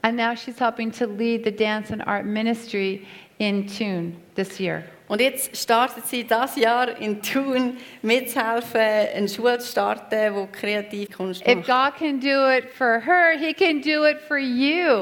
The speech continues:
Speaker 2: Und wenn Gott das für sie gemacht hat, dann kann er es für euch alle tun.
Speaker 1: Can I get an amen?
Speaker 2: Kann ich ein Amen hören?
Speaker 1: My next slide talks about who holds you.
Speaker 2: Das nächste Bild, ähm, geht darüber,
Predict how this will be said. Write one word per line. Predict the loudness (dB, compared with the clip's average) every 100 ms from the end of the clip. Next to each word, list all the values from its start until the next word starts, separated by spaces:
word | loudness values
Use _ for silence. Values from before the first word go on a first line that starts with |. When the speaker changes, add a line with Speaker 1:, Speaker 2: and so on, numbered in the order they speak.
| 4
Speaker 2:
Und | 4
wenn | 4 2 2
Gott | 2 2 0
das | 0
für | 2 0
sie | 2 0 2
gemacht | 2 0 2
hat, | 0 0
dann | 0
kann | 0 0
er |
es | 0
für | 2 4
euch | 2 0
alle | 2 2 2 -4
tun. | -6 -2 0 -2 -6 -12 -20 -20 -20 -20 -20 -20 -4
Speaker 1:
Can | 0
I | 2
get | 2 2
an | 2
amen? | 0 2 4 4 2 -2 -8 -12 -2
Speaker 2:
Kann | 0 2
ich | 0
ein | 0
Amen | 4 4 4 2 0
hören? | 0 0 0 -4 -10 -16 -20 -20 -20 -20 -20 -20 -20 _ 0
Speaker 1:
My | 2
next | 2 2 2 -2 0
slide | 2 2 0
talks | -2 -2 -4
about | 0 2 2 -4
who | -6
holds | -2 0 0 -2 -4
you. | -2 -2 -6 -12 -20
Speaker 2:
Das | -16 -16 _ 0
nächste | 2 2 0 2
Bild, | 2 2 -4 0
ähm, | 2 2 0 0
geht | 0 0 0
darüber, | 0 2 2